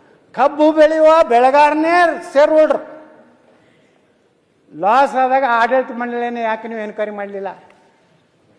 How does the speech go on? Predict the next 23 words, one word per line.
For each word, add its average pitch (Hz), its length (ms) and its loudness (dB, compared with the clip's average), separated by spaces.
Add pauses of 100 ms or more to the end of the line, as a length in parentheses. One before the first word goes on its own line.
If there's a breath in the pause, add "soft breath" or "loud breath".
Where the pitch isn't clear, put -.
(200)
ಈಗೇನು 302 480 -2
ಹೇಳ್ತಿರಲ್ಲ, 277 420 0 (160)
ನಿಂತು 269 220 -6
ಭಾಷಣ 196 340 -8
ಹೊಡಿತಿರಲ್ಲ, 240 540 -4
ರೈತರ 214 320 -8
ನಡ್ಬರ್ಕ್ 208 440 -10
ನಿಂತು, 175 760 -14 (840)
ನಿಮ್ಮ 247 420 -4 (120)
ಕಾರ್ಖಾನೆ 311 720 -2
ರೈತರ 311 380 -2
ಇವತ್ತು 294 320 -2
ಹಾವೇರಿ 311 380 2
ಬಲ್ಲಿ 302 260 2
ನಮ್ದು 285 260 -4
ಯಾರು 277 580 -2 (500)
ಇದು 247 240 -6
ಇತ್ತಲ್ಲ, 294 240 -2
ಯಾವುದೋ 269 400 0
ಕಾರ್ಖಾನೆ 247 380 -2
ಅದು 240 140 -2
ಹಾನಗಲ್ 233 600 -4
ಕ್ಷೇತ್ರದಾಗ, 220 560 -10